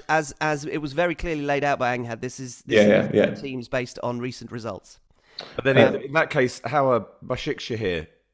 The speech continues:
Speaker 3: not in there? Bearing in mind they played in the Champions League this season. Just
Speaker 2: They
Speaker 3: gone.
Speaker 2: might not have done it. It depends how Club Elo are taking their, their rankings. It might have been over about five years or something. But I would have
Speaker 1: Uh,
Speaker 2: thought Başakşehir would have been close.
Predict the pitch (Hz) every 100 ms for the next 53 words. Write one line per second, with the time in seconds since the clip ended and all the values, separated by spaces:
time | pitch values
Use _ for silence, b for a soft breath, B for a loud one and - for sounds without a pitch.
0 | _ _ - 98 95 82 80 71 104 92
1 | 92 92 90 92 92 - 104 98 92 90
2 | 85 101 92 92 82 87 87 78 _ 78
3 | 92 92 - - 98 92 82 82 87 -
4 | 120 117 120 113 117 120 113 104 - -
5 | 120 135 120 123 104 113 113 107 104 107
6 | 104 101 98 95 104 101 104 98 101 101
7 | 104 101 - 107 101 98 - 117 104 98
8 | 98 95 - 104 - 104 98 98 98 98
9 | 98 98 98 113 107 131 113 - 104 110
10 | 104 104 98 95 101 101 -